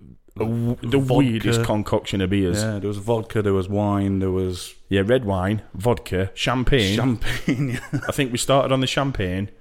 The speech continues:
Speaker 2: Yeah.
Speaker 1: Um, then we had some weird mixed drinks. Um,
Speaker 2: We
Speaker 1: and
Speaker 2: had vodka, and Keys being Keys didn't give us a shot of vodka.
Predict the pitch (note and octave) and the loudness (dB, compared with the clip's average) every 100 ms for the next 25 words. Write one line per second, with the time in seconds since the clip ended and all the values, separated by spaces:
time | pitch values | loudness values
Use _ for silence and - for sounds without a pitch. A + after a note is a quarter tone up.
0 | - - - - G2+ F#2 - - - - | -20 -20 -20 -16 -12 -12 -14 -20 -20 -4
1 | F#2+ F#2+ F#2+ F#2 A2+ A2 A#2+ A2+ A#2 G#2+ | -2 0 0 -4 -2 0 2 2 0 -2
2 | - A#2+ A2+ G#2 - - - A2+ B2+ A#2+ | -2 0 0 0 -4 -12 -6 0 2 2
3 | G2+ A2 - - - F2 F2 A2 - - | 0 -2 -4 -12 -8 -4 -4 -4 -8 -14
4 | - - - _ - _ - - F2+ F2+ | -14 -20 -20 _ -20 _ -14 -6 -2 -2
5 | F#2 - D3 G#3 D3 C#3+ F3 - F#2+ F#2 | -2 0 2 2 0 0 -2 -2 -2 -2
6 | - A2 A2 G2+ - _ _ - C3 A2 | -2 -2 -2 -4 -14 _ _ -4 -2 -2
7 | A#2 G2+ G2 C3 F#2 E2 - A#2+ G#2+ G2+ | 0 0 0 -2 -4 -6 -4 -2 0 -2
8 | G2+ G2 G2 - A#2+ - F2 F2 F2 - | -2 -2 -6 -4 -4 -4 -6 -6 -6 -8
9 | D#2 | -8